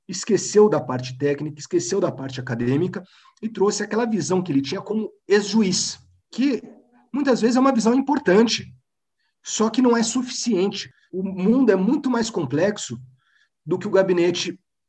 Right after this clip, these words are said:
de um juiz federal, né? Ainda mais de um juiz federal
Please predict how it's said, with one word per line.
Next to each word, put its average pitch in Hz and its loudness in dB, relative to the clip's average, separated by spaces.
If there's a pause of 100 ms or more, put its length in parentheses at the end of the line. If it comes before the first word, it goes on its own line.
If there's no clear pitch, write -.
(100)
de 147 -2
um 185 4
juiz 139 2
federal, 160 2 (680)
né? 151 -4
Ainda 233 2
mais 185 4
de 127 -2
um 139 0
juiz 131 0
federal 147 2